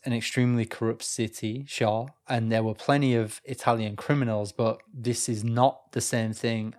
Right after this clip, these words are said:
as the mafia. But just to complicate things a little bit more, one of the victims in the lynching was a guy called Joe Macheca. Macheca had actually commanded a militia for the white supremacist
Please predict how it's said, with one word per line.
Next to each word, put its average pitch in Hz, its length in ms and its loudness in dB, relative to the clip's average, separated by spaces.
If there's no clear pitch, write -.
as 104 280 2
the 101 80 -6
mafia. 110 560 -2
But 143 400 6
just 139 300 2
to - 80 -8
complicate 123 600 -2
things 117 520 -2
a 139 40 -4
little 135 220 2
bit 117 160 -2
more, 117 480 -2
one 131 240 4
of 135 140 2
the 123 80 2
victims 110 680 -2
in 117 220 -4
the 107 80 -2
lynching 110 680 -6
was 117 280 -2
a 110 40 -4
guy 117 240 4
called 110 360 2
Joe 113 440 2
Macheca. 113 720 -2
Macheca 110 880 2
had 110 280 0
actually 120 600 0
commanded 110 720 -2
a - 40 -8
militia 107 580 0
for - 160 -12
the 113 80 -4
white 113 360 2
supremacist 110 960 -4